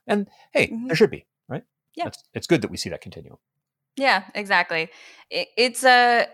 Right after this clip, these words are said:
Speaker 2: I, I will, I will say that it's not as, it's not as, service mesh is hard. I, s-, service mesh is non-obvious. Uh, there, you can, you can generally agree on a definition as, like, an infrastructure layer, uh, that abstracts,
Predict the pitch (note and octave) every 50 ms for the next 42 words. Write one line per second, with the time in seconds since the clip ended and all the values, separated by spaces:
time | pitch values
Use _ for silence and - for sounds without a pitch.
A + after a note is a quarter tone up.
0 | _ _ - - A#3 B3+ C#4+ C4+ - - C4+ C#4 C#4 F#4 A#4 C5 - - - -
1 | C4+ C#4+ E4+ G#4 - - F5+ E5 C#5+ F#4+ A#4+ A#4 - - - D#4 F#4 - - G4+
2 | F4+ F4 E4+ F4+ G#4 A4 A4+ G#4 F#4 F#4 F4 D4 - - - _ _ _ _ -
3 | B3 C#4+ C#4+ - - C#4 C4 C4 C4 B3+ C4+ D4 D#4 E4 D4+ C#4 B3+ - - _
4 | _ - - F#4+ F#4+ G#4 G#4 G4+ G#4+ G4+ - F4+ D#4 - - B3 G#3+ D#3+ - -
5 | - _ _ _ - - - - - - _ _ _ _ - - - _ _ -
6 | A#3 - - A#4 A#4 A4 G4+ G#4+ G#4 - E4 E4+ C#4 C#4 C4+ C4+ C4+ C4+ C4 -
7 | G#3 G#3+ A3+ G#3+ F3+ F3 D#3 C#3+ C3+ C#3+ - - - - - F#3+ F#3+ F#3 F#3 F3+
8 | F3+ F3+ - - - - - - - _ - A3 B3 B3+ B3+ B3+ - - A3 A#3
9 | B3+ C4 - C#4+ C#4 C#4 C#4 B3 B3+ C4 C4 - C#4 C4 C4 C4+ C4 C4 B3 -
10 | B3 C4 C4 C#4 D4+ D4+ D#4 D4+ D4 C#4 B3+ C4 C4 B3+ B3+ B3+ B3 - - G#3
11 | G3 G3 G#3+ G#3+ A#3 A#3 G#3 G3+ G3+ F#3+ F#3+ F#3 - - D#3+ - - F#3 F3+ F3
12 | F3+ - G3+ F#3+ F#3+ F3+ F3 E3 E3+ E3 E3 - F3+ F#3+ G3+ G3+ G#3 G3+ F#3+ -
13 | F#3+ F#3+ F#3+ - F#3 E3+ E3 E3 E3 E3 E3 E3 D#3+ D#3 D3+ D#3 - _ - -
14 | - - - _ - - D3 D3 D3 D3+ C#3+ C3+ F3 E3 E3+ E3 - - - E3
15 | D3+ C#3+ - - - - -